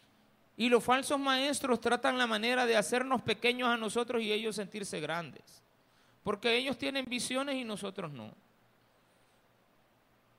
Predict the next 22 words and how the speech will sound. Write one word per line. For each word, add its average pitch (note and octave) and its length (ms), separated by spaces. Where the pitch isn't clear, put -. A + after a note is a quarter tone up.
porque A3 420
ellos C4+ 280
han C4 100
recibido B3+ 640
cosas B3 320
que A3+ 100
tú A3 160
no G#3+ 120
puedes G#3 280
recibir, C#3+ 500
porque C4 380
ellos C#4 200
están B3 260
más B3 140
cerca A#3 340
de G3+ 140
Dios F3+ 300
que E3 100
tú. - 240
Entonces, C#4+ 580
de A3 240
repente, G#3 920